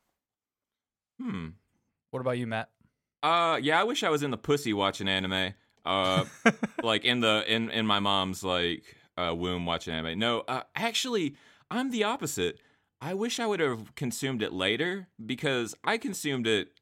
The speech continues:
Speaker 1: like, like you two and fairly early on, you know, thanks to Toonami, all that. And I feel like that kind of made me a lot more biased towards those shows, you know?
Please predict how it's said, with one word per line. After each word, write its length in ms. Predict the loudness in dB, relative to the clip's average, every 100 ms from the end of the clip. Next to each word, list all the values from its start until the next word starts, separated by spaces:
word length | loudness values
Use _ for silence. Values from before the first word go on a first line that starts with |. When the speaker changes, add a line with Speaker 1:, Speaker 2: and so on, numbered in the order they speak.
| -2
Speaker 1:
like, 260 | -2 -2 -4
like 240 | 0 0
you 120 | 0 -2
two 400 | 0 0 0 -4 _ _ _ -2
and 380 | 2 2 0 0
fairly 320 | 2 4 4
early 240 | 2 2
on, 280 | 4 4 2
you 80 | 2
know, 440 | 0 2 0 -2 -6 -12 -8
thanks 320 | -2 0 -2 -6
to 280 | -2 0 0
Toonami, 720 | -2 -2 0 0 0 -2 -4 -4
all 180 | -4 -2
that. 380 | -2 -2 -4 _ _ _ _ _ _ 2
And 340 | 4 4 0
I 140 | -2 -4
feel 180 | -2 -4
like 160 | -2
that 160 | -2 0
kind 220 | 0 0
of 60 | 0
made 140 | 0
me 100 | 0
a 60 | 2
lot 220 | 2 2
more 180 | 0 -2
biased 720 | 0 2 2 0 -4 -8 -10
towards 320 | -4 -2 -2
those 260 | -2 -2 -2
shows, 540 | -4 0 2 0 -2
you 80 | -4
know? 300 | -2 -2 -4